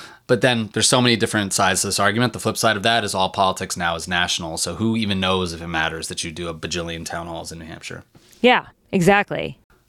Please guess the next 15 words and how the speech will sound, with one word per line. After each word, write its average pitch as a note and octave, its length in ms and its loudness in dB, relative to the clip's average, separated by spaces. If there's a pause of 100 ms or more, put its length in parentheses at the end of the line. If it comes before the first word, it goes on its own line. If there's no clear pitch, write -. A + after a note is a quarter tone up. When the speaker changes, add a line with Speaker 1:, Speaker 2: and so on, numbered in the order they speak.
Speaker 1:
So E3 160 2
Trump F#3+ 340 4
is D3+ 220 4
going D3+ 180 4
back C3 180 4
to - 80 -6
New A#2+ 80 2
Hampshire A#2 260 2
next G#2 220 0
week. B2+ 200 2
He's G#2 160 0
doing G#2 240 2
a - 20 -4
town F#2+ 280 0
hall F#2+ 520 4